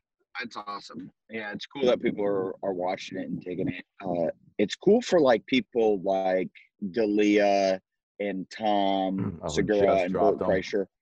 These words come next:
Speaker 2: Yeah.
Speaker 1: who they just dropped them. That's,
Speaker 2: Yeah.
Speaker 1: I, I'm, like, jealous of those guys. I'm like, "Oh, man, that'd be so cool to have the special come out, like,
Speaker 2: Extra
Speaker 1: as everyone's
Speaker 2: spike.
Speaker 1: just sitting at home." Yeah, just going, "Oh, God,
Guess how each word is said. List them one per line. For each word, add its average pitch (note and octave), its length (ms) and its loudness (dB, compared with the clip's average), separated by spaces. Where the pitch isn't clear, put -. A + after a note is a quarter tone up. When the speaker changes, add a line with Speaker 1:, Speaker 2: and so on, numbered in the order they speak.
Speaker 2:
Yeah. D#2 140 -2
Speaker 1:
who B2 340 4
they A2+ 220 4
just A2+ 580 0
dropped G#2 420 0
them. E2+ 240 -8
That's, A#2+ 280 -2
Speaker 2:
Yeah. A#2+ 120 0
Speaker 1:
I, A2+ 60 -6
I'm, A#2+ 280 -6
like, G2 200 -4
jealous G2 340 -2
of F#2 60 -10
those G2 180 -2
guys. D#2+ 220 -8
I'm F2+ 80 -18
like, F2 140 -16
"Oh, A2+ 120 -14
man, G#2+ 340 0
that'd G2+ 160 -2
be G2+ 80 -2
so G2 260 -2
cool G#2+ 220 0
to - 40 -4
have - 260 -14
the - 60 -20
special - 320 -16
come F#2 140 -6
out, F2 120 -8
like, F2 80 -6
Speaker 2:
Extra B2+ 220 6
Speaker 1:
as A2+ 120 2
everyone's A#2 180 6
Speaker 2:
spike. F#2+ 120 2
Speaker 1:
just - 220 -8
sitting G#2 320 -4
at G2+ 140 -2
home." G#2+ 440 -4
Yeah, G#2+ 280 2
just - 120 -20
going, G2 240 -6
"Oh, A2 420 -4
God, G#2+ 640 0